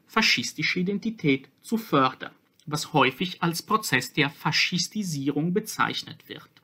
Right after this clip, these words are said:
Wie immer, wenn es um die Konstruktion nationaler Identitäten geht, spielten in der Tat historische oder besser geschichtskulturelle Elemente eine zentrale Rolle.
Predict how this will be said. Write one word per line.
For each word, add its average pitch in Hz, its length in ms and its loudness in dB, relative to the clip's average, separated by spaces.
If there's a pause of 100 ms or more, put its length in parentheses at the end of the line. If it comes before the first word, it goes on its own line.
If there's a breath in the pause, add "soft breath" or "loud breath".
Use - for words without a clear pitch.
(720 soft breath)
Wie 143 140 0
immer, 208 480 6 (140)
wenn 185 140 4
es 190 160 0
um 196 120 2
die 180 100 2
Konstruktion 160 720 4
nationaler 143 680 2
Identitäten 135 840 -2
geht, 143 420 0 (320 soft breath)
spielten 220 540 -2
in 226 140 4
der 214 160 0
Tat 156 260 2
historische 151 880 0 (100)
oder 156 200 2
besser 151 260 0
geschichtskulturelle 143 1160 0
Elemente 160 640 0 (160)
eine 190 200 -4
zentrale 160 600 0
Rolle. - 320 -4